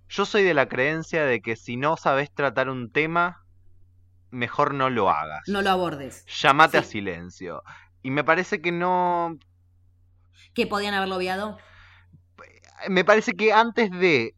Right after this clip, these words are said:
Speaker 1: usar una serie de palabras que dejan el lugar a esta interpretación,
Speaker 2: Sí.
Speaker 1: y no, y que no son cinco locos teniendo inter-, interpretación, que un montón de gente se lo tomó así.
Speaker 2: Sí, mucha. Y que es recontra válido.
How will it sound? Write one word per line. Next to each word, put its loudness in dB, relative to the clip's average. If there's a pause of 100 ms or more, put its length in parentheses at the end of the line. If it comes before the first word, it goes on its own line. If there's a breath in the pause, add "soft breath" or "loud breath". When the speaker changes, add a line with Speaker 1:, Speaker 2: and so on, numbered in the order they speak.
Speaker 1:
usar 2
una 2
serie -2
de -2
palabras 4
que 0
dejan 0
el -2
lugar 2
a -2
esta -6
interpretación, -8 (420)
Speaker 2:
Sí. -8
Speaker 1:
y -2
no, 6
y -8
que 0
no 0
son -4
cinco -4
locos -2
teniendo -12
inter-, -10
interpretación, -12
que -8
un -4
montón -4
de -4
gente -6
se -12
lo -8
tomó -6
así. -10 (220)
Speaker 2:
Sí, -8
mucha. -12 (1160)
Y -6
que 0
es -2
recontra -2
válido. -4